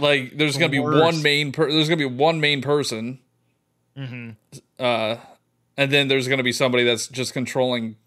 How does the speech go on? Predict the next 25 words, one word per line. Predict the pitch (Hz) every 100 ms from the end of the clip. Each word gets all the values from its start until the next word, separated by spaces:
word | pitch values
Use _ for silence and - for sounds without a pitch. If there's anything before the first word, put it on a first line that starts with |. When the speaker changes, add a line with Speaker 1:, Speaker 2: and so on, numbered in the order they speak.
| _
Speaker 1:
Cappy. | - 139 120 107 90 _ _ _ _ _ _ _ _ _
Speaker 2:
Yeah. | 127 117 92 _ _ _ _ _ _ _ _ _ _ _
Speaker 1:
And, | 120 120 117 113
I | 156
mean, | 220
I, | 262 247
I | 233
doubt, | 254 285 208 -
I, | 170 170 - _ _
I'm | 165
sure | 156 - 233 240
there's | 214 170
a | 160
lot | 151 160
of | 147 127 117 123
development | 131 123 143 175 202 190
that | 156 139
needs | 135 151 131
to, | 147
that | 131 135
would | 123
need | 120 131 131
to |
go | 123 120 123
into | 131 123 139 127 123 120